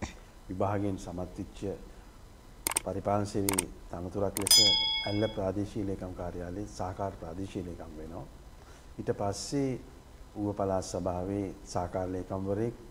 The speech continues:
පළාත් පාලන කොමසාරිස්වරයෙක් ඉඳලා මම තනමල්විල ප්‍රාදේශීය ලේකම් කාර්යාලයේ ප්‍රාදේශීය ලේකම් වෙනවා මොනරාගල දිස්ත්‍රික්කයේ. එතනින් පස්සේ මම ජනාධිපති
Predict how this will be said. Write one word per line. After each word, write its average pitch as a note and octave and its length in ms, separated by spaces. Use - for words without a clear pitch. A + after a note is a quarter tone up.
පළාත් F#2+ 340
පාලන G2 260
කොමසාරිස්වරයෙක් F#2+ 760
ඉඳලා G#2+ 400
මම G#2+ 160
තනමල්විල B2+ 640
ප්‍රාදේශීය A2 480
ලේකම් G#2 240
කාර්යාලයේ G#2 340
ප්‍රාදේශීය G2 460
ලේකම් E2 340
වෙනවා D#2 160
මොනරාගල F#2+ 440
දිස්ත්‍රික්කයේ. - 460
එතනින් B2+ 320
පස්සේ D3+ 540
මම B2 500
ජනාධිපති G2 600